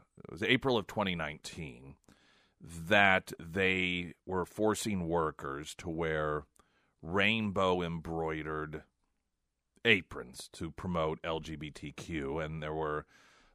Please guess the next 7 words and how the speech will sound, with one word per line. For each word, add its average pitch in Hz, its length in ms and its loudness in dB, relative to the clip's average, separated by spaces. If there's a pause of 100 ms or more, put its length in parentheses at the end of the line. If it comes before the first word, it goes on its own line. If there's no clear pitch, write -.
a 80 160 -2
couple 90 600 2
of 87 100 -4
employees, 82 580 -2 (120)
specifically 101 680 0
in 78 80 -2
Arkansas, 73 840 -4